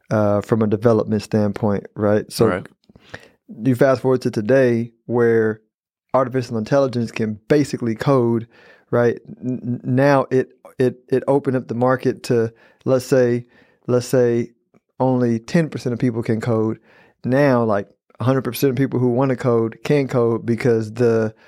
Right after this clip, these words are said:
Speaker 1: computer can take prompts and translate it into code to put it into the computer. Now, I know hardcore coders are gonna be like, "Yeah, but you, you know, it's not gonna be perfect." Like, I get that, but what I'm saying is, like,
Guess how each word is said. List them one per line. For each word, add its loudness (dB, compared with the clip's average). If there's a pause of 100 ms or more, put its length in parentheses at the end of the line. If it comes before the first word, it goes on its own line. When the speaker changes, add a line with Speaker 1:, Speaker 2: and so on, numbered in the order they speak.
(420)
Speaker 1:
computer 2
can -2
take -2
prompts -2 (380)
and 2
translate 0
it -6
into 0
code 0
to -8
put 0
it -4
into 0
the -2
computer. -2 (280)
Now, 2 (240)
I 0
know 4
hardcore 0
coders 0
are -2
gonna 0
be 2
like, -2 (220)
"Yeah, 4
but -4
you, 2 (200)
you 0
know, 0
it's -2
not 0
gonna 0
be 0
perfect." -2
Like, -4 (360)
I -2
get 0
that, 2
but -2
what 0
I'm -4
saying 0
is, -2
like, -2